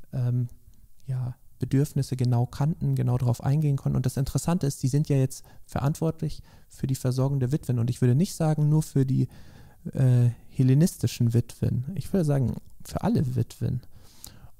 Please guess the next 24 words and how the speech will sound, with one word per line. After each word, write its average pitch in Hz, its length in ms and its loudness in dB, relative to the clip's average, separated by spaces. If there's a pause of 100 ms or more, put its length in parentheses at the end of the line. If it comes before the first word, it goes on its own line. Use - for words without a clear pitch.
(100)
Und - 300 -2
das, - 320 -4 (1120)
hier 139 420 4
wird - 140 0
auch - 120 0
Vertrauen 151 560 -2
ausgesprochen, - 640 -6
dass 127 140 -4
sie - 100 -6
auch - 160 -4
mit 131 220 -2
den, 123 220 0 (680)
ja, 120 340 0 (760)
israelitischen 143 840 -2
Witwen 147 380 0
oder 120 380 0
denen 127 340 0
aus, - 540 -4
äh, 120 320 -2 (360)
ja, 131 120 0
aus, - 240 -4 (100)
die 143 100 2
da 135 200 4
in 131 400 0